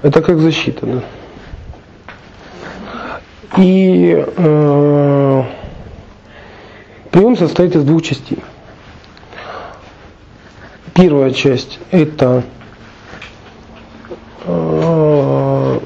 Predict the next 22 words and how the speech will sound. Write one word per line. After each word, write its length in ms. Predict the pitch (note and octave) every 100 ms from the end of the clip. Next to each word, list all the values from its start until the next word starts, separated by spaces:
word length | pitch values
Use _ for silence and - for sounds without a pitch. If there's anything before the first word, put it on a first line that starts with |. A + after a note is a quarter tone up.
| -
согласие. 680 | - D#3 E3 C#3 D#3 D#3+ - - - - - - - - - - - - - - - - - - - D3+ - - - - - A2+ - - - - - - - - - - - - - - - - - - - - - - -
В 80 | D3
любом 260 | D#3+ D#3+ C3+
случае 280 | C3 B2 B2+
отражает 420 | B2+ C3+ C#3 C3
согласие. 540 | C#3+ B2+ C3 - F3+ - - - - - - - - -
А 460 | - G#3 G#3 C#3
вторая 380 | - - F3 A#3
часть 260 | A#3 G3 -
приема, 640 | F#3 F#3+ F#3 F3+ E3 - -
мы 260 | D#3 E3
согласны 520 | D3+ D#3 D#3+ D#3 - D3+
с 80 |
тем, 260 | - A#3 C4
с 80 | -
чем 220 | - D3
мы 80 | C#3+
действительно 720 | C#3 - F3 D3+ C3 B2+ A#2+
соглашаемся 800 | - C#3+ C#3+ C#3+ F#3 A3+ A3 F3+
в 60 | -
словах 360 | B2+ C3+ D3+
партнера. 400 | D#3+ C#3 B2 G#2+